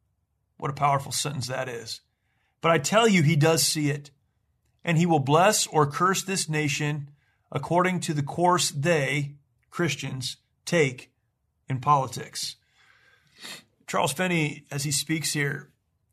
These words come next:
lays down what I am fundamentally trying to communicate and doing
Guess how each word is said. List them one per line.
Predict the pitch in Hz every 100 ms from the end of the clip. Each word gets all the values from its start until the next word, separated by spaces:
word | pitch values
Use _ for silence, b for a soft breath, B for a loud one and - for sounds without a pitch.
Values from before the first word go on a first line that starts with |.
| _ _ _ _ - - -
lays | 143 180 185 143
down | 151 143 143 143 143
what | 131 143 151
I | 151
am | 147 139 135 - _ _ _
fundamentally | - 170 156 151 160 151 143
trying | 147
to | 143
communicate | 143 147 143 139 135 135
and | 123
doing | 139 139 135 120